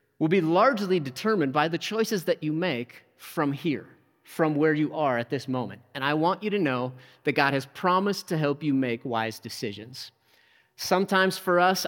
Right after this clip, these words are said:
I don't know if you do this, I gather information and then I start rolling it around in my head, and pretty soon I'm just, like, doing laps around my own brain with, like, not getting anywhere. Uh, I just wander around my own mind in confusion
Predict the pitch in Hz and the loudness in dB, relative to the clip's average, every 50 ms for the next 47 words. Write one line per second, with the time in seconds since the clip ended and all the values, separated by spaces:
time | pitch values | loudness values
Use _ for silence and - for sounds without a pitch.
0 | - 175 196 202 214 190 170 151 180 175 156 151 135 127 127 127 127 - - - | 0 2 2 4 4 2 2 2 2 2 4 4 2 2 0 -2 -2 -4 -2 0
1 | 156 185 160 165 170 170 180 190 180 170 180 175 - 170 151 143 147 160 - 208 | 0 2 4 4 4 4 4 2 0 0 -2 0 2 2 2 2 2 0 -2 -2
2 | 190 196 208 196 _ _ _ _ _ _ - - 147 147 147 151 147 - 170 160 | -4 -4 -6 -8 _ _ _ _ _ _ -2 0 2 4 4 2 2 2 2 2
3 | 147 147 147 147 147 151 151 147 147 147 147 151 156 147 139 131 135 139 139 147 | 2 4 2 2 4 4 2 2 2 2 2 2 2 2 2 2 2 2 2 2
4 | 156 160 - - - - 143 135 127 - - 196 185 185 - - 170 170 175 175 | 2 0 -2 -10 -6 -4 -2 -2 -2 -2 0 2 2 2 2 4 4 6 6 6
5 | 160 151 156 156 - 151 127 127 127 127 156 160 151 147 135 123 120 117 117 127 | 4 2 0 0 2 2 2 2 0 2 2 4 4 4 2 2 2 2 4 2
6 | 135 - - - 139 139 135 127 127 127 127 131 131 135 135 135 131 127 131 127 | 2 2 0 -2 0 2 2 2 2 2 0 0 0 0 0 0 0 0 0 0
7 | 123 123 127 135 139 135 127 123 135 123 120 139 151 156 160 147 139 151 143 139 | 2 2 2 0 0 0 -2 0 -2 -2 0 4 4 4 4 4 2 2 2 2
8 | 135 139 127 127 127 139 147 151 147 151 147 151 165 175 170 - - - - - | 0 -2 -4 -2 0 0 2 2 2 4 2 2 2 0 -4 -10 -20 -20 -20 -20
9 | _ - 139 123 117 123 131 139 143 127 135 139 143 147 151 151 160 151 147 143 | _ -4 -4 -2 0 0 -2 -2 -2 -4 0 2 4 4 4 6 6 6 6 6
10 | 139 139 143 143 143 143 131 135 139 143 139 131 131 127 131 165 151 151 143 147 | 4 4 4 4 2 2 2 2 2 2 2 2 2 2 0 0 0 0 0 0
11 | 139 135 - 135 123 - - 143 147 151 156 165 175 160 | -2 -2 -2 -4 -4 -2 -2 2 2 2 2 2 0 0